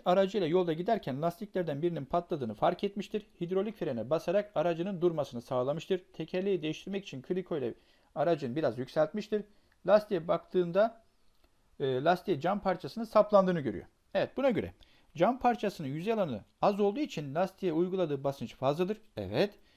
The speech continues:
Bu yüzden lastiğin patlaması sebep olmuştur. Doğru. Fren pedalına basıldığı zaman ki fren pedalı hidrolik sistemler Pascal prensibi ilkesiyle çalışır.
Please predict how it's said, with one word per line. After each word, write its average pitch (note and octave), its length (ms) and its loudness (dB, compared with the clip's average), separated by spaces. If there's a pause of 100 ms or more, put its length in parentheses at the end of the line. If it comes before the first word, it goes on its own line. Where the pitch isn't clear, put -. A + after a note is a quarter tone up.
(240)
Bu A#3 80 -2
yüzden E3 380 -2
lastiğin F3+ 320 0
patlaması F3+ 500 -2
sebep D#3 260 -4
olmuştur. C3 360 -6
Doğru. E3 260 6 (960)
Fren A#3 340 0
pedalına E3 420 0
basıldığı G3+ 380 0
zaman A3+ 260 -2
ki - 120 -10
fren G3 260 -2
pedalı C#3+ 280 -2
hidrolik D#3 380 -4
sistemler F#3+ 460 -4
Pascal - 340 -2
prensibi F#3 400 -2
ilkesiyle F#3 380 -6
çalışır. F#3+ 400 -4